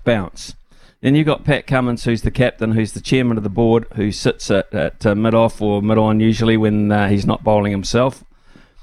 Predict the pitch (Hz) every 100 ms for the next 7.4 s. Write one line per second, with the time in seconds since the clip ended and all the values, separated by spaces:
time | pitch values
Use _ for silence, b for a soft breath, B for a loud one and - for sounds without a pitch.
0 | b - - - 117 117 113 123 120 123
1 | 143 139 131 120 120 110 104 113 120 127
2 | 117 147 - 135 131 - 120 - 123 117
3 | 120 107 117 123 117 117 117 - 113 113
4 | 110 - 110 110 110 - 101 101 101 -
5 | - 151 139 143 123 120 127 120 117 120
6 | 120 - _ _ 113 107 127 135 123 123
7 | 127 127 123